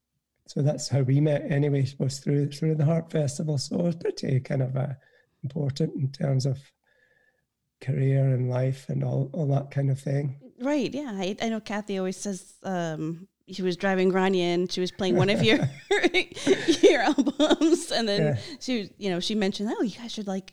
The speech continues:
Speaker 2: meet up or talk
Speaker 1: Mm.
Speaker 2: or something."
Speaker 1: Yeah.
Speaker 2: <laughs>
Speaker 1: Yeah,
Speaker 2: So
Speaker 1: always, always kid around. She, she was running a Celtic harp dating agency.
Speaker 2: Yeah, it's
Speaker 1: Uh, yeah, I don't know.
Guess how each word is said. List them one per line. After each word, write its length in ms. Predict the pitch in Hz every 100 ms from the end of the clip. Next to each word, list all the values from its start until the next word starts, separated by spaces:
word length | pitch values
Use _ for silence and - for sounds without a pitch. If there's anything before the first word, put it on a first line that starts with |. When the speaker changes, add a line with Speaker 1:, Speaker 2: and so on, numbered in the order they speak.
| -
Speaker 2:
meet 120 | 269
up 180 | 403 170
or 60 |
talk 200 | 180 339
Speaker 1:
Mm. 160 | 156 143
Speaker 2:
or 80 | -
something." 340 | 202 190 - -
Speaker 1:
Yeah. 280 | - 160 165 294 -
Speaker 2:
<laughs> 40 | 359 - _ - 466 -
Speaker 1:
Yeah, 120 | 147 143
Speaker 2:
So 80 | -
Speaker 1:
always, 260 | 165 170
always 640 | - 180 180 170 135 - - _
kid 200 | - 151
around. 300 | 139 139 139
She, 120 | 135 -
she 160 | -
was 180 | 147 127
running 300 | 143 147 139
a 200 | 135 104 -
Celtic 580 | 156 135 - 311 -
harp 360 | - 143 143 -
dating 320 | 156 135 156
agency. 460 | 147 143 147 175 135
Speaker 2:
Yeah, 400 | 233 262 330 180
it's 240 | 196 277 - - - -
Speaker 1:
Uh, 300 | 427 - - - - - _ _ _ _ - - -
yeah, 240 | 156 139 143
I 40 |
don't 220 | 151 160
know. 340 | 294 151 123